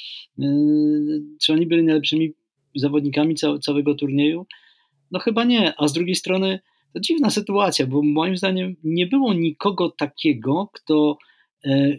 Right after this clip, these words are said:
kto zdecydowanie przewyższałby pozostałych. Były,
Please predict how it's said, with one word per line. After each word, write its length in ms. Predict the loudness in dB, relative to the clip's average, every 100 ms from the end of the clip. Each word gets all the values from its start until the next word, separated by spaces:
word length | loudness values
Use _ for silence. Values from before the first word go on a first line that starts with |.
| -8
kto 520 | -4 0 4 4 2
zdecydowanie 680 | -2 0 0 0 0 2 0
przewyższałby 960 | 0 -2 0 -2 0 0 2 2 0 -6 _
pozostałych. 680 | -2 0 0 0 0 0 -8 _ -14
Były, 500 | 0 2 4 4 2